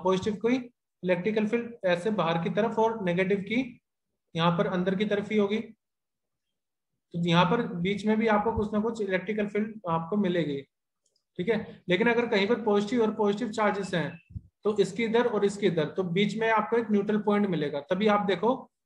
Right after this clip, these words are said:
यहाँ पर एक न्यूट्रल पॉइंट मिलेगा इस पॉइंट पर, जहाँ पर कोई भी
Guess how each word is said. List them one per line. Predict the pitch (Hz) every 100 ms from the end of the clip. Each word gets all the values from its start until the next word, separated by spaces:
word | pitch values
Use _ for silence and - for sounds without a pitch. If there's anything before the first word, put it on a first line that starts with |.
| -
यहाँ | 185 185
पर | 190
एक | 233 220
न्यूट्रल | 196 196 214 -
पॉइंट | 202 208
मिलेगा | 170 165 190 214 196
इस | -
पॉइंट | 170 156
पर, | 143 139 135 _ _ _ _ -
जहाँ | 165 175
पर | 190
कोई | 185 185
भी | 175